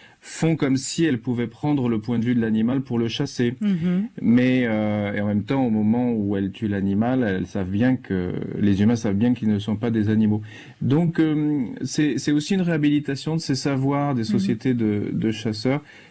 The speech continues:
Speaker 1: euh, qui consiste à, euh, euh, bricoler avec les animaux.
Speaker 2: À faire autrement, c'est-à-dire à pas leur, leur, euh, à leur accorder une vraie place. Euh, quand vous dites bricoler, c'est pas leur accorder une conscience, une pensée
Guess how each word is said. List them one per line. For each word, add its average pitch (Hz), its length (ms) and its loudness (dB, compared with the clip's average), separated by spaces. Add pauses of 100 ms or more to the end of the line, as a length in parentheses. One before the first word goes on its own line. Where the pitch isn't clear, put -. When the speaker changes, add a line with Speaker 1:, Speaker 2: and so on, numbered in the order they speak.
(200)
Speaker 1:
euh, 104 180 0
qui - 220 -2
consiste 113 640 -2
à, 120 400 0
euh, 104 320 2
euh, 101 360 -2 (140)
bricoler 120 680 2
avec 104 260 -2
les 101 140 0
animaux. 98 380 0 (200)
Speaker 2:
À 214 160 0
faire 269 320 0
autrement, 277 580 -2
c'est-à-dire 226 220 -4
à - 20 -4
pas 269 200 -4
leur, 233 240 -2
leur, 202 320 -2 (300)
euh, 185 120 0
à 208 140 0
leur 247 180 2
accorder 254 440 0
une 247 180 2
vraie 220 320 -2
place. 302 500 -4 (300)
Euh, 196 80 0
quand 220 140 0
vous 226 100 2
dites 214 160 2
bricoler, 247 600 0
c'est 226 220 -4
pas 233 180 0
leur 208 160 0
accorder 208 340 -2
une 196 100 0
conscience, 208 500 -2
une 208 100 2
pensée 214 640 0